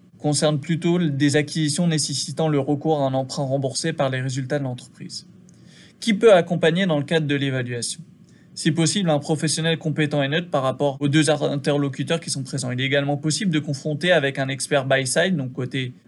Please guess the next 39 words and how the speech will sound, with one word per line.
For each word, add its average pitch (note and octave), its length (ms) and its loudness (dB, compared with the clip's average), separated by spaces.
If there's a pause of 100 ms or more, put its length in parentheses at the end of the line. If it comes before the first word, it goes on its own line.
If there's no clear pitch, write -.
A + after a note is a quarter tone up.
acheteur, D3 440 2
et D3+ 60 2
un C3+ 120 0
expert D3+ 440 -2 (120)
sell-side, C#3+ 520 0
côté C#3 300 -2
vendeur. A#2+ 380 -6 (880)
Comme D3+ 180 4
nous D3+ 120 4
l'avons D3 280 4
vu, F#3 380 -2
les D#3 120 2
méthodes D3 320 2
utilisées D3+ 520 0
pour D3+ 340 -4
évaluer D#3 380 2
une D3+ 100 0
entreprise C#3+ 460 -2
sont - 160 -4
extrêmement D3+ 560 0
variées D3+ 320 4
et F3+ 60 2
se D3 180 -2
fondent F#3 260 0
sur C#3+ 200 -2
des C#3 100 0
visions C#3+ 320 -2
différentes E3 560 2
de C#3+ 80 0
l'entreprise. C3 600 -6 (320)
Vision C3 240 -2
patrimoniale, C3+ 800 2
vision C3 320 -4
de B2+ 80 -2
sa C3 140 -2
rentabilité C3 560 -4
future, D#3+ 400 -4
et C#3+ 80 0
cetera. - 400 -6